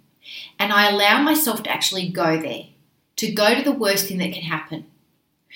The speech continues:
Once you actually allow yourself to go there, then you can actually say, "Well, and then what?" And we've said this before in our Everyday Lightworker one oh one,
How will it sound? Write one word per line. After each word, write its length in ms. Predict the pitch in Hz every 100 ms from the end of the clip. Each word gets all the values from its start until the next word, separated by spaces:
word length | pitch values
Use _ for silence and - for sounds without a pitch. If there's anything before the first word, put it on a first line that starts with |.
| - -
Once 240 | 247 -
you 60 | 294
actually 280 | 311 285
allow 460 | 233 196 185 180 196
yourself 340 | 214 - 190
to 100 | 190
go 220 | 175 175 165
there, 280 | 165 - - _ _ _ _ _
then 160 | - 214
you 60 | 226
can 100 | 233
actually 280 | - 214
say, 60 | 196
"Well, 340 | 208 208 - - _ -
and 220 | 196 190
then 220 | 185 180
what?" 340 | 202 302 - -
And 120 | 190
we've 160 | 196 196
said 280 | - 311 302
this 160 | -
before 280 | - - 190
in 80 | 180
our 140 | 175 -
Everyday 240 | 185 170
Lightworker 380 | 170 160 147 160
one 180 | 165 165
oh 80 | 165
one, 220 | 240